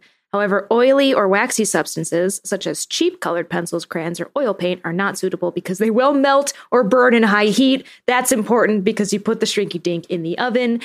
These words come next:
and it shrinks down to a hard acrylic-y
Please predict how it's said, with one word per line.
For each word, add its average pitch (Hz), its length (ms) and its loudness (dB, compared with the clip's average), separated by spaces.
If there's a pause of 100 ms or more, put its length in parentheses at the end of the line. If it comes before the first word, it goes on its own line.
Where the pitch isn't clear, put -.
(160)
and 175 100 -4
it 165 120 -6
shrinks 254 400 -2
down 202 400 0
to 185 200 -2
a 143 100 -2
hard 220 500 -2 (320)
acrylic-y 208 960 -2